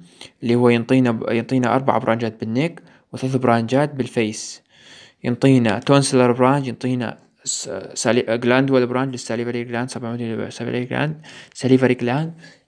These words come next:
ينطينا سبمنتال برانج، ينطينا ascending palatine برانج. بالفيس ينطينا superior inferior labial branches،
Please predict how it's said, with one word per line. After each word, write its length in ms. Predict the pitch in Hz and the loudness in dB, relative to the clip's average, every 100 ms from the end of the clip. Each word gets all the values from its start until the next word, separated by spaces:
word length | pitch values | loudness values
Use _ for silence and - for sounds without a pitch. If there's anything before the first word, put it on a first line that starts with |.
| - | -6
ينطينا 240 | 117 123 | 0 2
سبمنتال 600 | 123 120 127 147 156 139 | 2 0 2 2 4 2
برانج، 440 | 123 131 139 139 - _ _ - _ | 4 2 2 -2 -8 _ _ -20 _
ينطينا 800 | 117 120 131 139 131 127 131 131 - - | -4 -2 0 4 4 4 2 -2 -16 -8
ascending 460 | 123 139 135 127 120 | -2 2 4 2 0
palatine 380 | 123 120 123 117 | 0 0 0 -4
برانج. 420 | 113 104 92 107 - - - - _ _ _ - _ _ | -4 -4 -6 -8 -18 -20 -20 -20 _ _ _ -20 _ _
بالفيس 300 | 123 123 143 | -4 4 4
ينطينا 520 | 127 113 127 110 101 - - _ _ _ _ | 4 2 0 0 -4 -12 -20 _ _ _ _
superior 640 | - - - 143 127 113 123 | -8 -6 4 6 8 4 0
inferior 260 | 139 123 | 0 2
labial 400 | 117 131 131 127 131 | 2 2 4 2 2
branches، 480 | 123 139 165 170 | 0 0 -2 -6